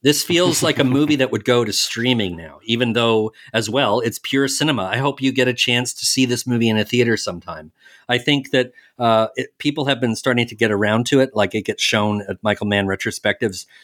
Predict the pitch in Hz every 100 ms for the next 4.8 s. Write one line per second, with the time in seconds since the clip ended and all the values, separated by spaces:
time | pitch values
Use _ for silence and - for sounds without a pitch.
0 | - - 113 113 170 180 - 113 117 131
1 | 117 - 110 120 120 - 104 101 104 113
2 | 90 95 92 - 110 107 113 113 110 135
3 | 135 113 101 104 107 107 98 95 - 107
4 | - 101 113 92 104 107 95